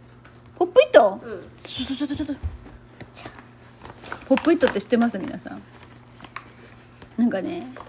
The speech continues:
Speaker 1: なんて言うんだろうな。
Speaker 2: プチプチみたいな。
Speaker 1: そう、プチプチが永遠にこうついている。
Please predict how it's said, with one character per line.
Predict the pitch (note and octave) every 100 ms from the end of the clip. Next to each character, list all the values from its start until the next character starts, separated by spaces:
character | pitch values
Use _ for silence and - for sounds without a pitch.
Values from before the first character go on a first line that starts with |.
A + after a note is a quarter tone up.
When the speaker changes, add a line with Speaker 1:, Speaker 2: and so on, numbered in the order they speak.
| -
Speaker 1:
な | F#3
ん | F#3+
て | -
言 | A#3+
う |
ん | A#3
だ | G3
ろ | F3+
う | F3
な。 | F3 - - -
Speaker 2:
プ | A3
チ | G#3+ -
プ | A#3+
チ | A3 G#3+ G#3+ G#3+
み | G#3+
た | -
い | -
な。 | - -
Speaker 1:
そ | - C4+ A3
う、 | -
プ | A#3
チ | D4+
プ | - -
チ | D4
が | C#4+ C4 -
永 | A3 B3 B3
遠 | A#3+
に | A#3 A3+
こ | - G#3
う | G3+
つ | -
い | A#3 F3+
て | -
い | C3
る。 | C#3+ B2+